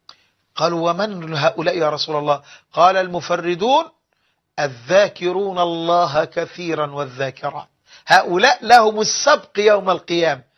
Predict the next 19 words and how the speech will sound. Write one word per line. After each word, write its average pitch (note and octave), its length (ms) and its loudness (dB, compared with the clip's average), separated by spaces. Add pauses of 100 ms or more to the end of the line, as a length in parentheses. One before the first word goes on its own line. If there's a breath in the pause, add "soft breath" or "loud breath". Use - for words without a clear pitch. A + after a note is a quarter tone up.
(400 soft breath)
واللي D#3+ 260 2
بيذكر A3+ 440 4
مش G#3+ 180 -4
بيذكره A3+ 480 6
بس، - 420 2 (240 soft breath)
ده E3+ 160 6
لابد F3+ 460 4
أن F#3+ 220 4
يكون F#3+ 400 0
ذكره F3+ 600 -2
ذكرا E3+ 580 -2
كثيرا D3+ 480 -4 (280 loud breath)
حتى F#3 540 0
يقال F#3 440 0
له D#3+ 280 2
مجنون، C#3+ 720 -6 (840 soft breath)
مجنون D3+ 480 -2
أو D#3+ 220 2
مستهتر. D#3 800 -2